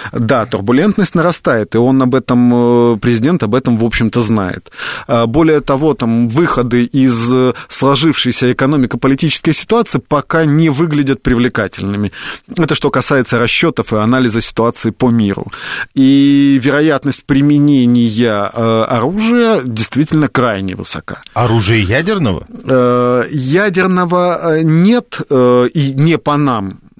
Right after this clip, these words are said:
Speaker 1: потому что пока у нас триада существует, нас трогать, э, невозможно. Если бы у нас не было ядерных ракет, то по нам без сомнений. А вот, э, но это не означает, что, э, начавшись где-то, эта война не придет к нам.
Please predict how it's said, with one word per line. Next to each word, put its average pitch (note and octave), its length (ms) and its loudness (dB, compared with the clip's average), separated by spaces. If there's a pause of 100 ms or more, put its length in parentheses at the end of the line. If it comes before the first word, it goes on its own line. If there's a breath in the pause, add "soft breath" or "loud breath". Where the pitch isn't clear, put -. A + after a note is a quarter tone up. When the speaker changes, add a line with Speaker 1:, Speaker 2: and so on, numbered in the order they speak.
(120)
Speaker 1:
потому A#2+ 300 2
что - 160 -8
пока B2+ 340 -2
у A2+ 80 -2
нас A2+ 200 -2
триада A2+ 400 0
существует, G3 600 0
нас D3+ 240 -2
трогать, A#2 600 -2
э, A2 720 2 (260 loud breath)
невозможно. B2+ 440 0
Если - 120 -4
бы - 80 -6
у - 20 0
нас A#2+ 140 -2
не C3+ 80 2
было A#2+ 160 2
ядерных A#2+ 400 0
ракет, C3+ 280 -2
то A#2 80 -4
по G#2 140 -4
нам A2 360 0
без G#2 180 -4
сомнений. G2+ 560 -4 (460 loud breath)
А B2 140 0
вот, B2+ 260 0
э, C3+ 580 2
но C#3+ 380 2
это C#3 200 0
не C#3+ 120 2
означает, D3 500 0
что, C3 340 0 (280 loud breath)
э, A#2+ 240 2
начавшись C3+ 640 0
где-то, C#3 440 0
эта B2+ 240 0
война B2+ 300 0
не C#3 120 2
придет A#2 380 -2
к - 80 -8
нам. F#2+ 220 -4